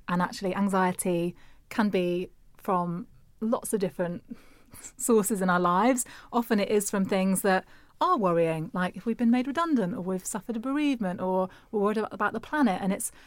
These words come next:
this podcast is not gonna say to you, "Everything's gonna be okay." Like, a lot of my advice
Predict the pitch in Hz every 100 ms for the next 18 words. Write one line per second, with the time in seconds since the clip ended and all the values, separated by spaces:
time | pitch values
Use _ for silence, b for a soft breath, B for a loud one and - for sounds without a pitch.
0 | _ 247 - 285 - 240 233 214 233 220
1 | 202 - 202 196 - 185 175 170 165 -
2 | 170 190 208 233 277 277 269 262 - 190
3 | 185 175 170 170 - - 220 - 220 240
4 | 240 233 220 196 175 170 -